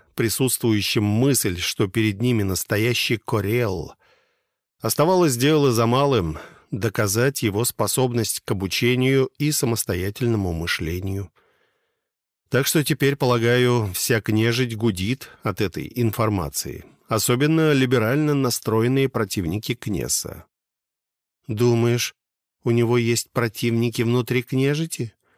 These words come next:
"Я слишком долго живу, девочка, чтобы не знать таких вещей", — усмехнулся Герман. "При любой политической системе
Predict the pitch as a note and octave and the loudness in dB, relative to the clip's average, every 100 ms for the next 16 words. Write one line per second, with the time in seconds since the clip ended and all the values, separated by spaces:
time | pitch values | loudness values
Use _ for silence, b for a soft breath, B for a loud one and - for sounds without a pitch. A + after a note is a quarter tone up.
0 | _ _ _ _ _ _ _ - A#2 A#2 | _ _ _ _ _ _ _ 0 2 4
1 | G#2+ A#2 A2 - G#2 G2+ A2+ G2+ G2+ F#2+ | 2 0 0 0 -2 0 0 0 -2 -2
2 | G2+ A#2+ A2+ A2+ G#2+ G2+ - - F#2+ F2 | 0 0 2 0 0 0 -4 -4 -4 -4
3 | - G#2 G2+ G#2 G2+ F2 G2+ A#2 - A2 | -4 -2 0 0 -2 -2 -4 -4 -4 -6
4 | - A2 - F#2+ F#2+ - - C#2+ C2+ B1+ | -6 -8 -6 -6 -4 -4 -2 -2 -2 -6
5 | - - A2+ - G2+ - F#2 F2+ G2 F2 | -12 -6 -4 -2 -2 -4 -6 -6 -8 -6
6 | D#2+ C#2+ D#2+ - _ _ _ A2+ A2 A2+ | -6 -8 -10 -14 _ _ _ 0 4 4
7 | A#2 B2 G2+ A2 A#2 A2 G#2 F#2+ - F#2 | 4 2 4 2 2 0 -2 -2 -4 -2
8 | E2+ G#2 F2+ - C3 C3+ G2 D2+ | -2 -2 -2 -2 0 2 0 -4